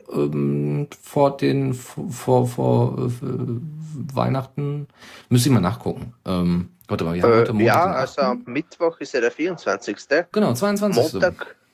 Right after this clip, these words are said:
Speaker 2: ja, zweiundzwanzigster wäre, äh, unser Termin,
Speaker 1: Genau.
Speaker 2: mehr oder weniger.
Speaker 1: Genau, vielleicht kriegen wir das hin. Ich hoffe mal, vielleicht hast du dann ja irgendwie schon frei oder sonst irgendwas, weiß ich ja nicht.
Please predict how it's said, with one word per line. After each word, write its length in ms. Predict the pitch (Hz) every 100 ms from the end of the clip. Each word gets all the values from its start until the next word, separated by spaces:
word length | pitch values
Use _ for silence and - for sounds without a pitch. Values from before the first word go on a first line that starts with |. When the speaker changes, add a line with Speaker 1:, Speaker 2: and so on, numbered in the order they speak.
| _ _ _ _ _
Speaker 2:
ja, 220 | 127 170
zweiundzwanzigster 840 | - 139 156 151 151 151 - 143
wäre, 400 | 135 131 151 - -
äh, 240 | 135 139 135
unser 360 | 131 120 101 - _ _ -
Termin, 240 | 117 117
Speaker 1:
Genau. 100 | 92
Speaker 2:
mehr 140 | - 82
oder 160 | 95
weniger. 320 | - 85 -
Speaker 1:
Genau, 340 | 117 131 107 87
vielleicht 340 | - 165 208
kriegen 200 | - 220
wir 80 | 180
das 180 | 117 -
hin. 260 | 127 196
Ich 140 | 269 120
hoffe 240 | 127 175
mal, 300 | 175 185 208
vielleicht 240 | 156 110 110
hast 120 | -
du 60 |
dann 180 | 101 101
ja 60 | 98
irgendwie 300 | 90 95 87
schon 180 | - 76
frei 420 | - - 127 117
oder 160 | 78
sonst 220 | 82 104 127
irgendwas, 420 | 135 131 127 -
weiß 140 | -
ich 140 | 113 147
ja 60 |
nicht. 200 | 170 -